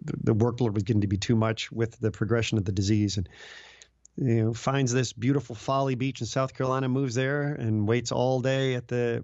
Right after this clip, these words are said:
the D M V and, uh, says, "Here are my old handicap plates from Georgia, and I'd like to swap them out for plates here in South Carolina 'cause I wanna be a law-abiding citizen and do this legitimately."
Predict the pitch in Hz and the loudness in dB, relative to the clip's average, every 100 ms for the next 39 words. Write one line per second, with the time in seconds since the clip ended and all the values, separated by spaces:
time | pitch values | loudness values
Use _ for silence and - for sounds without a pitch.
0 | - - 120 110 127 135 117 113 135 160 | -8 -4 -2 2 2 4 2 2 0 0
1 | - 117 107 107 104 110 107 - 110 - | -2 0 0 0 0 0 -2 -2 -4 0
2 | 131 123 117 131 131 143 143 147 139 139 | 2 2 0 0 0 2 2 0 -2 -8
3 | - 151 160 - - - - - - - | -4 -4 -4 -8 -12 -12 -16 -20 -20 -20
4 | - 143 131 117 117 - - _ _ - | -4 0 2 0 -4 -16 -20 _ _ 0
5 | 185 226 143 131 127 120 113 120 110 127 | 2 0 -2 -2 -2 -2 -2 -6 -6 -6
6 | 123 123 123 120 - 120 120 - 135 120 | -4 -4 -4 -8 -6 -4 -2 0 0 0
7 | - - - 139 127 127 - 123 117 113 | -6 -10 -2 2 2 2 0 0 2 2
8 | 113 127 - 117 113 190 254 - 127 110 | 0 -2 -2 -4 -2 0 -2 -2 -4 -4
9 | - 117 107 110 107 110 107 107 117 110 | -4 -2 0 2 0 2 2 2 2 2
10 | 120 113 110 - 175 - 262 277 127 117 | 0 0 -2 -2 -2 0 0 0 -2 -2
11 | 117 113 107 104 - 110 117 151 185 202 | 0 2 2 -2 0 0 2 2 0 0
12 | 214 | 0